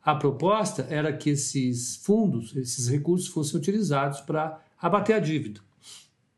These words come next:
Você pega o dinheiro que tá nesses fundos constitucionais, esteriliza,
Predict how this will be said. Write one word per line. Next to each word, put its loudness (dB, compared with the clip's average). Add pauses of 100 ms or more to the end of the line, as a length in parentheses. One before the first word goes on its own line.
(680)
Você 0
pega 2
o 2
dinheiro 0
que -12
tá 0
nesses -4
fundos -4
constitucionais, -4 (1800)
esteriliza, 2